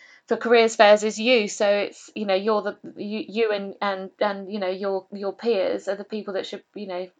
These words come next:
should be the ones that are saying, "Actually, you know what? It'd be much better if you had one of the partners talking, you know, talking to us through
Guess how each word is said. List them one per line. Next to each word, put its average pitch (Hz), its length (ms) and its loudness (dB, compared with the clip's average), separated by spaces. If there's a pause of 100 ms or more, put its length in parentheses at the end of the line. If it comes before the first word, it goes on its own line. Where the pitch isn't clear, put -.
(140)
should - 300 -12
be 190 260 -2
the 196 100 -6
ones 190 320 0
that 190 120 -4
are 190 40 -6
saying, 202 300 -4
"Actually, 185 340 -6
you 196 60 -8
know 202 160 -6
what? 202 380 -4 (340)
It'd 208 200 -6
be 208 120 -4
much - 240 -2
better 202 280 -2
if 185 140 -8
you 196 120 -8
had 190 380 -4
one 196 160 -4
of 185 100 -8
the 185 60 -8
partners 185 480 0
talking, 196 600 -8
you 104 80 -8
know, 92 180 -4
talking 196 400 -8
to 196 140 -2
us 190 140 0
through 190 480 -2